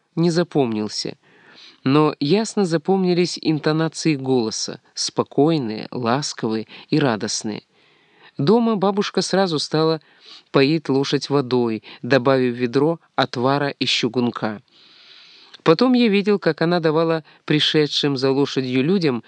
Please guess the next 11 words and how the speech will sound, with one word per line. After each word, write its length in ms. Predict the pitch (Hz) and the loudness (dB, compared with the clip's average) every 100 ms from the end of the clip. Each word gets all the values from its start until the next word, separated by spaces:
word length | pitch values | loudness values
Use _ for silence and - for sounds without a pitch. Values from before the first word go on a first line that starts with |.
| - - - | -16 -20 -8
пучки 420 | - 156 - - 220 | -2 0 0 0 0
сорванной 640 | - 190 202 185 151 127 | 0 2 2 0 -2 -2
за 160 | 117 135 | 0 0
время 320 | 139 151 139 | 2 0 0
нашего 460 | 139 139 - 131 120 | 0 0 0 0 0
путешествия 920 | - 127 120 151 147 - 127 117 113 | -4 -4 -2 0 -2 -2 -2 -2 -4
травы 400 | - 143 156 220 - - - | -2 0 2 0 -4 -20 -6
и 120 | - 160 | 0 0
что-то 420 | - 226 - 214 | 2 -2 0 -2
объясняла 800 | - 175 175 180 - 127 110 110 | -2 -2 -2 -2 0 0 0 -4
им. 440 | - 120 101 110 | -2 -2 -2 -6